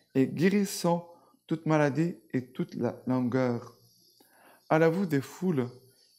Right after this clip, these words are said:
il en eut, il en eut pitié, car ces gens étaient là et prostrés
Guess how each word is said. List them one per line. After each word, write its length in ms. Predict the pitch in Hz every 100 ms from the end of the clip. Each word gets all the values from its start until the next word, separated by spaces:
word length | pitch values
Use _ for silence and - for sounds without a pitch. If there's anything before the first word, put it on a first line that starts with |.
| _ _ -
il 180 | 147 147 -
en 180 | 170 165
eut, 140 | 180 - -
il 240 | 151 170 170 -
en 260 | 147 147 147 - 160
eut 480 | 175 208 240 262 - - -
pitié, 580 | 208 214 - 147 156 - - - -
car 260 | - 156 143
ces 220 | - 196
gens 380 | 160 190 196 -
étaient 360 | 139 139 156 156
là 320 | 135 131 139 - - - - -
et 80 | 147
prostrés 720 | - 202 226 226 - 170 165